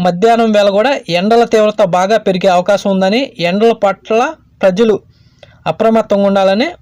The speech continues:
వాతావరణ శాఖ తెలిపింది. అటు తెలంగాణలో కూడా ఎండల తీవ్రత రాబోయే రోజుల్లో మరింత పెరిగే అవకాశాలు కూడా ఉన్నాయని, అటు రాజస్థాన్ నుంచి పొడిగాలులు తెలుగు రాష్ట్రాలకు వస్తున్నాయని, దాని ప్రభావంగానే ఎండల తీవ్రత పెరిగి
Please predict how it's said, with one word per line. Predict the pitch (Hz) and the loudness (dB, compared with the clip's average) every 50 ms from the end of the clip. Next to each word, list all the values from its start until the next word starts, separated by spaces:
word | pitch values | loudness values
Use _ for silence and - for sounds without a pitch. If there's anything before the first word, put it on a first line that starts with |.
| _ - | _ -4
వాతావరణ | 175 175 180 - 208 208 196 | -2 -2 0 0 0 0 0
శాఖ | - 214 196 247 269 311 | -2 -2 -2 0 -2 -2
తెలిపింది. | 294 - 190 170 - 185 180 185 | -2 -2 -4 -4 -2 -2 -2 -2
అటు | - 175 165 - 190 - - | -2 -2 -2 -2 -4 -2 -2
తెలంగాణలో | 185 180 202 214 220 220 220 220 214 | 0 0 2 2 0 0 2 0 0
కూడా | 202 202 220 262 302 285 214 - - - - - - - - - - - - - - 165 | 0 0 0 0 0 -2 -4 -8 -12 -20 -20 -20 -20 -20 -20 -20 -20 -20 -20 -8 -4 -2
ఎండల | 170 185 214 226 | 0 2 2 0
తీవ్రత | 220 - 226 208 202 196 202 - 269 277 269 214 175 - - - - - - - - | 2 2 2 2 2 2 0 0 0 0 0 -2 -4 -6 -10 -16 -16 -16 -14 -8 -4
రాబోయే | 156 160 180 196 226 233 226 | 0 0 2 2 4 4 4
రోజుల్లో | 214 208 202 185 208 208 202 180 - - | 4 2 2 2 2 2 2 0 0 -2
మరింత | 170 165 165 185 220 226 - 233 226 - | -4 -2 0 0 0 0 -2 -4 -2 -2
పెరిగే | 208 185 196 185 | -4 -2 0 0
అవకాశాలు | 202 180 175 180 - 214 196 - 220 202 190 | 0 2 0 0 0 -2 0 0 0 0 0
కూడా | - - 190 196 185 | 0 0 2 2 2
ఉన్నాయని, | 180 180 185 185 185 185 185 214 269 294 240 - - - - - - - - - - _ _ _ _ 165 | 2 0 0 0 0 0 0 0 0 -2 -2 -4 -8 -14 -20 -20 -20 -20 -20 -20 -20 _ _ _ _ -2
అటు | 175 165 214 208 196 | 0 2 2 2 2
రాజస్థాన్ | 180 175 185 208 214 233 - - - 240 226 214 214 | 2 2 2 0 0 0 -2 -2 0 0 0 2 0
నుంచి | 208 202 196 202 285 311 | 0 -2 -2 -4 -6 -6
పొడిగాలులు | 311 - - 190 196 214 185 220 214 208 214 214 208 196 180 - _ _ _ _ _ _ _ _ _ - | -4 -4 -2 0 0 0 2 2 2 2 2 2 0 0 -2 -4 _ _ _ _ _ _ _ _ _ -4
తెలుగు | 190 208 214 226 | -2 0 2 2
రాష్ట్రాలకు | 220 208 - - 226 208 208 196 196 196 165 170 | 0 0 0 0 0 0 0 0 -2 -2 0 0
వస్తున్నాయని, | 180 - - - 202 202 196 190 196 220 285 302 | -2 -2 -2 -2 -2 0 0 0 0 0 -2 -4
దాని | - 156 165 170 190 208 | -4 -4 -2 -2 -2 -2
ప్రభావంగానే | 208 - - 185 185 220 226 220 214 208 208 220 285 339 320 - | -2 0 -2 0 2 2 2 2 2 0 0 0 0 -4 -6 -6
ఎండల | - 175 185 208 214 | -6 -4 -2 -2 -2
తీవ్రత | 202 - 208 202 208 208 - | 0 0 0 0 0 0 -2
పెరిగి | 202 - - 190 190 185 - 220 214 240 254 | -4 -2 -2 -4 -4 -4 -4 -4 -4 -4 -6